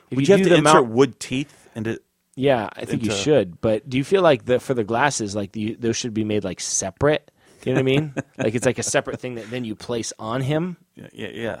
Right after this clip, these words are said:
Speaker 2: Or it's
Speaker 1: You'd
Speaker 2: chiseled out of the same
Speaker 1: I think
Speaker 2: rock?
Speaker 1: you'd chisel it. It'd probably be easier just to chisel it.
Speaker 2: Yeah, it's beyond me.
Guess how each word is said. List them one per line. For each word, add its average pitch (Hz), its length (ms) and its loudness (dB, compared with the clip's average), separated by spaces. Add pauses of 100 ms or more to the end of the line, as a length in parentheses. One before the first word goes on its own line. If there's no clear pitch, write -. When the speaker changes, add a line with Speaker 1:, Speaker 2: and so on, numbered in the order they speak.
(100)
Speaker 2:
Or 113 120 -4
it's 110 100 -8
Speaker 1:
You'd 110 100 -4
Speaker 2:
chiseled 131 400 0
out 117 160 -4
of 107 60 -8
the 98 80 -10
same - 120 -2
Speaker 1:
I - 40 2
think 180 140 -2
Speaker 2:
rock? 110 200 2
Speaker 1:
you'd 104 80 -4
chisel 90 260 -10
it. 80 120 -10
It'd 127 200 -8
probably 123 180 -4
be 90 200 -12
easier 87 220 -14
just - 260 -20
to 64 60 -20
chisel - 400 -18
it. - 60 -18
Speaker 2:
Yeah, 78 260 -16
it's - 140 -20
beyond 78 420 -14
me. 78 260 -18